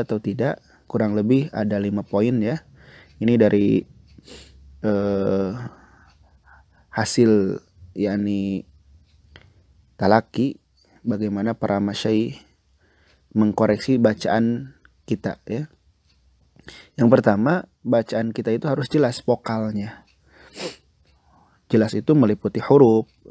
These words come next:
ataupun harokat, harus jelas, ya. Bahkan disebutkan kesalahan pertama itu dari segi vokal, ya. Jangan sampai huruf dan harokatnya nggak jelas. Misalkan suaranya tertahan.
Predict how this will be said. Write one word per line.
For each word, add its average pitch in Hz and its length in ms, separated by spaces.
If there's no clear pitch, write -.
ataupun 131 320
harokat, 160 440
harus 139 180
jelas, 147 400
ya. 170 160
Bahkan 151 640
disebutkan 131 720
kesalahan 131 480
pertama 151 480
itu 175 240
dari 135 160
segi 139 240
vokal, 110 400
ya. 123 240
Jangan 113 400
sampai 160 160
huruf 135 400
dan 127 160
harokatnya 127 400
nggak 127 160
jelas. 143 400
Misalkan 127 480
suaranya 113 400
tertahan. 123 720